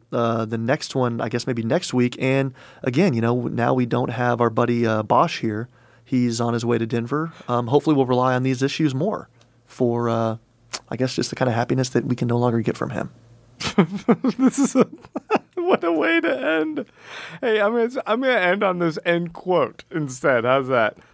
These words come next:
Speaker 2: The very last panel of this issue goes, "On Halloween, our, the old ghosts come about us, and they speak to some,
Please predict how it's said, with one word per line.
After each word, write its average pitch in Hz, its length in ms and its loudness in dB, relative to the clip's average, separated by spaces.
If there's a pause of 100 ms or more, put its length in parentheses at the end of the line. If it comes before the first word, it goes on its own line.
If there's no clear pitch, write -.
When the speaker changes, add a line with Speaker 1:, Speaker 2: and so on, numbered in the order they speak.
Speaker 2:
The 175 80 -6
very 240 200 2
last 170 320 0
panel 131 380 0
of 139 320 0
this 143 240 0
issue 107 400 0
goes, 101 440 0 (600)
"On 170 240 4
Halloween, 160 880 2 (240)
our, 151 240 0
the 160 220 0
old 160 300 -2
ghosts 156 380 -2
come 156 340 0
about 123 360 2
us, - 380 -2 (280)
and 143 160 -2
they 143 80 6
speak 170 400 -2
to 151 120 0
some, 139 480 0